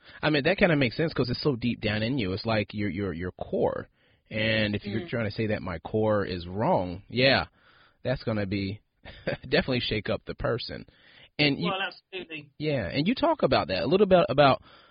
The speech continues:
Speaker 1: a fear of a black planet, right? W-
Speaker 2: Mm.
Speaker 1: what does that mean?
Speaker 2: Well, I think that in that fear, that defensiveness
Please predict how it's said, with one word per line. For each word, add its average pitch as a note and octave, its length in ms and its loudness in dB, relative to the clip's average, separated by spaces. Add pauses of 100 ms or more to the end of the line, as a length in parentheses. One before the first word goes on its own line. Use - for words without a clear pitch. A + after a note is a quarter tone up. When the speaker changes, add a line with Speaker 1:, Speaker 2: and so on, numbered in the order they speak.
(160)
Speaker 1:
a A#2 80 -2 (100)
fear C#3+ 240 8
of B2 140 2
a A#2 60 2
black A2+ 380 0
planet, F#2+ 560 -6 (500)
right? B2+ 360 0 (1040)
W- F#3+ 220 -2
Speaker 2:
Mm. C#3+ 80 -4
Speaker 1:
what F3+ 160 0
does C#3+ 140 2
that C#3+ 180 6
mean? B2 360 0 (1800)
Speaker 2:
Well, D#4 140 -2
I E4 160 -4
think D#4+ 220 -6
that B3+ 300 -2 (640)
in C#4+ 220 -2
that B3 180 -4 (240)
fear, F#3 440 0
that F#3+ 180 -2
defensiveness G3 640 -6